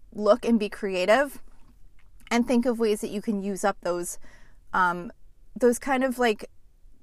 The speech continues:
I don't know what you call them. They're not really, like, staples, but I guess, like, those other types of ingredients that you might have in your fridge that you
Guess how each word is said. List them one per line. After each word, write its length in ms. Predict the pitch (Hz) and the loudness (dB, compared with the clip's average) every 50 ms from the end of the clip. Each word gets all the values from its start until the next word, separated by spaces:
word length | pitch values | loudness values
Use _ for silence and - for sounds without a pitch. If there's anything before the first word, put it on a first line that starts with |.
| - - - - | -20 -20 -6 -4
I 100 | 214 226 | 0 0
don't 120 | 240 247 | 0 0
know 100 | 240 240 | 2 2
what 120 | 226 208 185 | 0 2 0
you 80 | 208 | -2
call 260 | 196 - 208 190 180 | -4 0 2 2 2
them. 160 | 175 170 170 185 | 2 -2 -4 -2
They're 140 | 196 226 | 0 2
not 140 | 247 302 339 | 2 2 2
really, 180 | 339 359 349 302 | 2 0 0 0
like, 180 | 226 196 147 | 0 -2 -2
staples, 720 | - - - - - 151 185 - - 262 269 277 294 240 | -4 -10 -10 -8 -6 -6 -6 -4 -4 -2 -2 -2 -2 2
but 140 | - 233 - - | 4 4 4 6
I 100 | 220 226 | 4 2
guess, 180 | 247 285 - | 2 0 0
like, 120 | 330 302 - | -2 2 4
those 180 | 254 214 233 - | 2 2 4 2
other 420 | 202 196 196 202 196 196 190 190 - - | 2 2 4 2 2 2 0 -2 -6 -10
types 400 | - - 208 202 214 - - - | -4 -2 -2 -2 -2 -4 -4 -2
of 240 | 190 185 175 175 - | -2 -2 -2 -4 -8
ingredients 640 | 190 190 185 175 - 180 190 180 170 175 175 202 - | -8 -8 -6 -6 -6 -6 -6 -6 -6 -8 -8 -8 -8
that 100 | - - | -6 -6
you 100 | 196 190 | -6 -6
might 180 | 175 165 - | -6 -8 -8
have 220 | 202 202 180 185 175 | -6 -6 -4 -4 -6
in 60 | 170 | -8
your 120 | 165 170 | -8 -10
fridge 360 | - - - 170 156 160 - | -6 -4 -2 -2 -2 -4 -6
that 120 | - 170 - | -8 -8 -8
you 260 | 180 175 175 180 | -6 -6 -6 -6